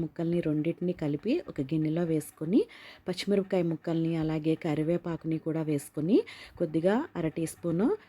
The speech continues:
పసుపు కూడా వేసేసుకొని మనం ఉడికించేసుకుందాము. Actually నేనైతే ఇందాక ఉడికించేటప్పుడే కొద్దిగా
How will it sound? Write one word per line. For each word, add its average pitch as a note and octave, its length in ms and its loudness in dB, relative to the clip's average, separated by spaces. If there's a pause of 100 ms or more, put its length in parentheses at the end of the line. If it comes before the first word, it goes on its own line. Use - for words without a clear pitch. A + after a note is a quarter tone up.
(240)
పసుపు F3+ 400 -6
కూడా F#3+ 220 4 (440)
వేసేసుకొని F3+ 720 2 (520)
మనం F#3+ 180 2 (240)
ఉడికించేసుకుందాము. E3+ 960 2 (240)
Actually A3+ 400 2
నేనైతే F#3+ 420 2 (200)
ఇందాక F#3 280 2 (120)
ఉడికించేటప్పుడే G3+ 800 2 (120)
కొద్దిగా F3 320 2